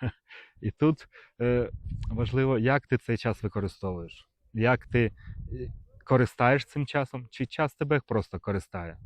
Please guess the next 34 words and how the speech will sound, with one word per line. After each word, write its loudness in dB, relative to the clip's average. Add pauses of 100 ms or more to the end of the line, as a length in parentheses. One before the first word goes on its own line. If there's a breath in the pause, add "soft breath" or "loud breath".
витріпає 2
тебе, -2 (500 soft breath)
е, -2
з'їсть 0
той 2
день, 6 (400)
е, -20 (280)
тебе 4
як, 2
е, -2 (260)
не -2
знаю, 2
тузик 2
грілку 4
витріпає 2
той 2
день, 4 (600 soft breath)
і -4
ти -2
вже 0
потім 2
на 2
вечір 0
мертвий, 2 (120)
нічого -2
не 0
хочеш, -4
жити 0
не -2
хочеш. -16 (520)
І, 4
і 0
це, -2
власне, 4